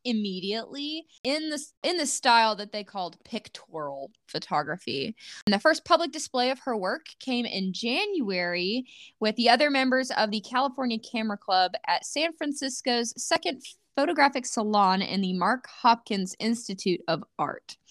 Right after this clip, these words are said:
And her portrait of Mister Marrow was singled out in the press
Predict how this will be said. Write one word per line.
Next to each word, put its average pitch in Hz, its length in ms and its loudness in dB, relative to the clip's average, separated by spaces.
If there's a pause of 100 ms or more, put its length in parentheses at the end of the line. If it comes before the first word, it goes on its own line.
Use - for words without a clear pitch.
(400)
And 190 120 2
her 226 160 4
portrait 262 760 2
of 294 240 8 (100)
Mister 311 520 -4
Marrow 202 600 0
was 185 200 -4
singled 359 400 -2
out 254 280 4
in 254 120 -2
the 254 60 -4
press 185 440 -4